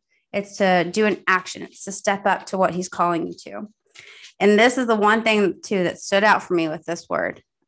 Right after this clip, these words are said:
He's still revealing different things, but I had to get this out there because I feel such a fervent urgency with everything he's doing that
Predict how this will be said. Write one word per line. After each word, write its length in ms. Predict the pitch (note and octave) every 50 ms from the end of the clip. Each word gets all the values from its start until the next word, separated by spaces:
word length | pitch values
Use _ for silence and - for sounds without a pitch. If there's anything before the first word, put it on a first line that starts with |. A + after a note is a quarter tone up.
| - - B2+ - F#3+
He's 220 | G3 A3+ G#3 -
still 300 | - - - B3+ B3+ B3+
revealing 400 | B3+ B3 A3 A3+ A3+ A3 A3 G#3
different 260 | F#3+ G3+ G3 G3 F#3
things, 240 | - F#3+ F#3+ G3 F#3
but 100 | F#3 E3
I 40 | F#3+
had 360 | F#3+ - - G3+ G3 G3+ G3+
to 60 | G#3+
get 140 | G3+ G3 -
this 160 | F#3+ F#3+ -
out 160 | F#3 F3+ -
there 100 | - F3
because 220 | F3+ F3+ - G3 F#3
I 100 | F3+ F#3
feel 240 | - - G3+ F#3+ F#3
such 240 | - - F#3 F#3
a 40 | G3
fervent 420 | F#3+ - - F#3 F3+ F3 F#3 F3+ - _ _ _ -
urgency 720 | F#3 F3 F3 F3+ G3 G3+ G3 - G#3+ G#3+ G#3+ G#3+ G#3+ G#3+ - - - - - - _ _ _ _ _ _ _ -
with 280 | G3+ G#3 G3 F#3+ G3+ -
everything 420 | G3 G3 G3 G#3+ G#3+ G#3+ G#3+ G#3 G3
he's 180 | G3 F#3 F3+
doing 340 | F#3 G3 F#3+ F#3+ F#3+ F#3+ F#3
that 280 | F#3 F3 E3+ - -